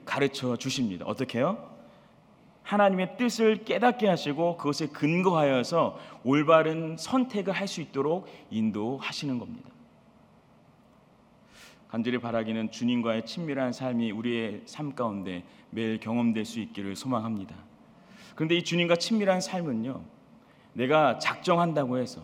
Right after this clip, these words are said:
상상 속에서 이루어지는 그런 일은 아닙니다. 오늘 말씀을 읽어보면 주님과 친밀한 삶을 살기 위해서 꼭 필요한 삶의 자세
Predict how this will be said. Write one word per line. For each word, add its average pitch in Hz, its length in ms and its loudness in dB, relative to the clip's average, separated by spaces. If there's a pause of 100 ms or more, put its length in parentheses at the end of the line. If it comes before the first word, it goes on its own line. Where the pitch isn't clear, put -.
(320)
상상 220 440 2
속에서 170 540 0
이루어지는 127 560 2
그런 104 300 -4
일은 113 320 -6
아닙니다. 95 480 -10 (260)
오늘 147 140 4
말씀을 127 500 2
읽어보면 107 600 -2 (400)
주님과 170 340 2
친밀한 196 500 0
삶을 180 400 -2
살기 180 320 -4
위해서 143 240 -2
꼭 - 240 -8
필요한 180 400 2
삶의 175 400 0
자세 139 480 0